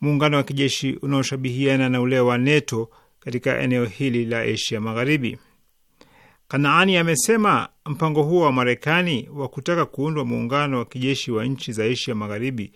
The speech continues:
utakaoshabihiana na ule wa muungano wa kijeshi wa, e, nchi za Ulaya Magharibi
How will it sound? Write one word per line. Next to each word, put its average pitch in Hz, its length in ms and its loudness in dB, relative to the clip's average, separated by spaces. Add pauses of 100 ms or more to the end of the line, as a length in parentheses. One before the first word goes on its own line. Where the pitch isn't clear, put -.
(520)
utakaoshabihiana 135 800 -2
na 147 140 2
ule 143 200 4 (280)
wa 139 140 -4
muungano 135 400 0
wa 131 60 0
kijeshi 135 520 -4 (520)
wa, 120 420 -2 (720)
e, 120 400 -6
nchi 127 420 -4
za 120 360 0
Ulaya 127 340 0
Magharibi 120 720 -4